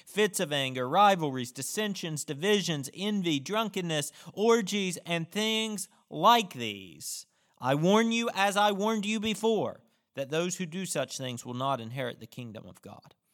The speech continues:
Well, first, notice that this is not a comprehensive list. It does not include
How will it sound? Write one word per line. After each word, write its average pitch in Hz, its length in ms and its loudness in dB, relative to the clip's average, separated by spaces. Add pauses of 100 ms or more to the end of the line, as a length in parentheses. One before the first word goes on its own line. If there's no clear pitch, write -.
(600)
Well, 113 80 -10
first, 160 680 4 (720)
notice 214 460 4
that 175 180 -4
this 180 200 0
is 156 140 -4
not 156 240 4
a 139 40 2
comprehensive 127 960 -4
list. - 440 -16 (240)
It 110 140 -18
does 156 220 4
not 202 200 0
include 160 720 0